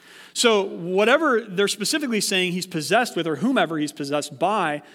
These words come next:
their argument is he's working in the power of the prince of the demons, the power of Satan himself.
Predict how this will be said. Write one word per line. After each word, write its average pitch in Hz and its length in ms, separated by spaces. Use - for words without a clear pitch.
their 202 160
argument 240 420
is 185 120
he's 262 300
working 247 680
in 208 220
the 175 100
power 214 680
of 190 180
the 226 80
prince 277 380
of 196 200
the 170 60
demons, 143 500
the 180 80
power 185 320
of 185 100
Satan 214 420
himself. 170 720